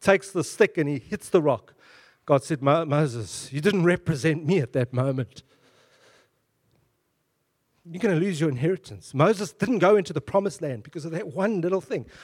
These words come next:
I mean, think of that. Think of Moses. He was really a father to those Israelites. He was caring for them, looking after them.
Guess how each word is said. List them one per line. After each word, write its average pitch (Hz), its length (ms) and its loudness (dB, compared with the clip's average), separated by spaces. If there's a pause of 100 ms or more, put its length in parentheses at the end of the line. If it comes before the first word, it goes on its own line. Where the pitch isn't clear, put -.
I 214 40 -4
mean, 214 100 2
think 254 260 0
of 233 100 2
that. 139 180 -8 (260)
Think 262 160 -10
of 165 280 -6
Moses. 151 460 2
He 220 80 -4
was 240 240 -6
really 185 300 6
a 131 60 0
father 190 300 0
to - 140 -10
those 117 180 -6
Israelites. 98 580 -14 (460)
He 226 60 -8
was 190 140 -2
caring 220 380 2
for 214 160 -2
them, 202 200 2
looking 185 240 -2
after 202 260 0
them. 190 200 -2